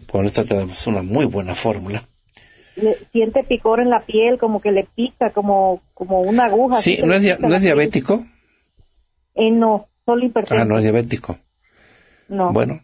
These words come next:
Speaker 1: ¿no tiene granos en la piel o enrojecimientos,
Speaker 2: No, no.
Speaker 1: algo que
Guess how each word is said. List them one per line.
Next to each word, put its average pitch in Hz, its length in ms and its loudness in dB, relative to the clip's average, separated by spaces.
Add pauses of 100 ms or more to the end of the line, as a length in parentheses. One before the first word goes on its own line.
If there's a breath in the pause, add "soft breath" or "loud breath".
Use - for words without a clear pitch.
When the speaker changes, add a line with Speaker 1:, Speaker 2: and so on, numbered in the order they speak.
Speaker 1:
¿no 123 140 0
tiene 113 520 0 (140)
granos 120 480 2
en 101 120 0
la 95 80 0
piel 156 400 0
o 95 160 -10 (280)
enrojecimientos, 110 960 2
Speaker 2:
No, 104 60 2
no. 95 60 2
Speaker 1:
algo 107 200 -2
que 92 320 -6